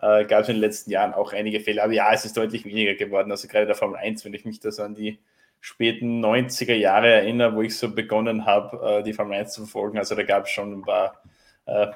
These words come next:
schwierige Fahrer, sag ich mal. So an Esteban Tuero erinnere ich mich da noch und,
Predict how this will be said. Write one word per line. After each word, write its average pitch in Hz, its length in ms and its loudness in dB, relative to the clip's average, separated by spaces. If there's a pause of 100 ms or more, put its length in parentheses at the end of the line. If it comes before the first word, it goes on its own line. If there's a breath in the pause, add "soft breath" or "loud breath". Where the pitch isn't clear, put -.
(160)
schwierige 113 680 2
Fahrer, 104 360 6
sag 117 160 2
ich - 240 -4
mal. 131 180 6
So 131 100 6
an 120 140 6
Esteban 139 680 2
Tuero 147 520 6
erinnere 151 340 4
ich 143 40 0
mich - 240 -2
da 139 200 4
noch 135 240 4
und, 131 260 -2